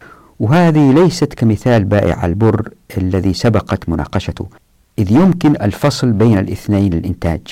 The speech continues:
ومع هذا فقد منعت شراكة الطحن، إلا أنه إن كان العمل من أحدهم وهو صاحب الدابة، إن اشترك ثلاثة أفراد، من واحد الرحى ومن الآخر البيت ومن الثالث الدابة،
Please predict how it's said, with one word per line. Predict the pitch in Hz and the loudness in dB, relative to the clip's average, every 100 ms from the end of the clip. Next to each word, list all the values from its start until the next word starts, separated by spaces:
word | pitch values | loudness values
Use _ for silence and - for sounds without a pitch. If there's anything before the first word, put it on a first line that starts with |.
| - _ _ - - - | -20 _ _ -20 -16 -2
ومع | 107 113 | 2 4
هذا | 120 165 160 131 135 | 4 4 2 2 -2
فقد | - - 98 | -2 -4 0
منعت | 131 156 131 123 | 2 4 2 -2
شراكة | - 104 104 95 92 - | -2 0 0 -2 -8 -12
الطحن، | - - - - _ _ - - _ | -10 -8 -8 -14 _ _ -20 -20 _
إلا | 147 180 170 151 | 0 4 4 4
أنه | 131 127 | 4 2
إن | 120 | 2
كان | 120 123 113 | 0 2 4
العمل | 101 135 135 95 | 4 4 4 2
من | 95 | 0
أحدهم | 90 127 117 85 110 131 - - - | -2 0 0 0 -2 -4 -10 -12 -4
وهو | - 101 | 0 2
صاحب | 90 101 - 98 | 2 0 -2 -2
الدابة، | 87 107 123 98 110 | -2 2 2 2 0
إن | 120 95 | -2 -4
اشترك | 87 - 104 90 | -8 -4 -2 -2
ثلاثة | - 92 95 87 85 | -2 0 0 0 -4
أفراد، | - 95 120 131 - _ _ _ | -2 0 0 -2 -10 _ _ _
من | 101 | 0
واحد | 98 95 - - | 2 2 -2 -4
الرحى | 90 95 87 104 123 | -2 -2 -2 0 2
ومن | 127 90 | 0 -2
الآخر | 90 98 85 - | -4 -6 -6 -6
البيت | 95 92 98 120 117 | -6 -2 0 0 -2
ومن | 90 | -8
الثالث | 87 - 85 87 90 | -8 -4 -4 -4 -6
الدابة، | 95 107 117 139 | -2 0 0 0